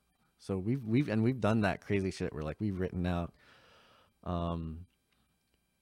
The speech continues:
and it's just weird 'cause musicians are all different. You can't just put, say, all musicians are the same. Like, we're all,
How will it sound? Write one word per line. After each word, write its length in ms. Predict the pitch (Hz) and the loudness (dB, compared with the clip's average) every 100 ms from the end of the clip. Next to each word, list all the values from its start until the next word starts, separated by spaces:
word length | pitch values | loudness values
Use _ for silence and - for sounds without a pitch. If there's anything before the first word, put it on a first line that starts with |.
| - | -10
and 80 | 104 | -6
it's 80 | |
just 180 | 139 - | -4 0
weird 220 | 107 107 | 2 2
'cause 180 | 98 87 | 0 -4
musicians 520 | 113 110 101 104 131 107 | 2 4 4 2 2 2
are 60 | |
all 100 | 90 | 2
different. 320 | 85 85 78 | 2 -2 -4
You 100 | 101 | -4
can't 200 | - 110 | -2 -2
just 140 | 127 - | -2 0
put, 200 | 107 - | 0 0
say, 320 | - 87 85 | 0 0 0
all 180 | - 98 | 0 0
musicians 520 | 92 85 87 87 80 | 0 -2 -4 -4 -2
are 100 | 82 | -4
the 80 | 76 | -4
same. 340 | - 78 76 | -6 -6 -6
Like, 140 | 71 - | -8 -8
we're 180 | 87 90 | -6 -2
all, 680 | 92 92 87 87 98 120 | 0 0 -2 -4 -8 -16